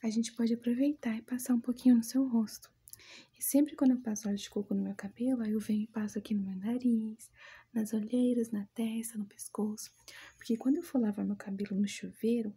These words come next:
eu já aproveito e lavo meu rosto com sabonete facial. E o rosto já fica muito hidratado. Então, vamos passar aqui um pouquinho, posso?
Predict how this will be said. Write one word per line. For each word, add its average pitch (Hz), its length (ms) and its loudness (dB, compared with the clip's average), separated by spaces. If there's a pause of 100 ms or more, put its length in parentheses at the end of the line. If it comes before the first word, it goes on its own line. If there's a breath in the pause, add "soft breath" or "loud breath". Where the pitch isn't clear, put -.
eu 285 60 -6
já 277 80 0
aproveito 233 460 -2
e 269 40 0
lavo 247 300 0
meu 294 180 6
rosto 240 340 -6
com 233 120 -2
sabonete 226 540 0
facial. 233 440 -6 (840 soft breath)
E 208 140 2
o 196 40 0
rosto 208 280 -4
já 202 120 -2
fica 202 380 -6 (160)
muito 208 440 4
hidratado. 196 720 -10 (680 loud breath)
Então, 214 240 0 (180)
vamos 208 140 -2
passar 208 280 -8
aqui - 200 -14
um - 60 -20
pouquinho, 359 520 2 (140)
posso? - 420 -4